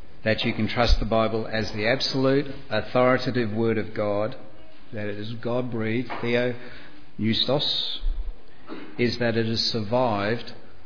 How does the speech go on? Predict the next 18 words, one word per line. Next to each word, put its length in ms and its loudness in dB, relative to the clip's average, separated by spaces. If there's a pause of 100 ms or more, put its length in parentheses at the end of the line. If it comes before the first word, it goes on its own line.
(380)
all 240 2
attacks. 720 -2 (160)
Rick 200 6
Warren 280 8
says 340 0
this, 380 -2
I'll 100 -2
quote 320 0
him. 200 -4 (880)
I've 140 2
reworked 640 0
what 120 -2
he 60 -4
said, 380 0
but 120 -4
I'm 160 -4
quoting 380 0
him. 120 -6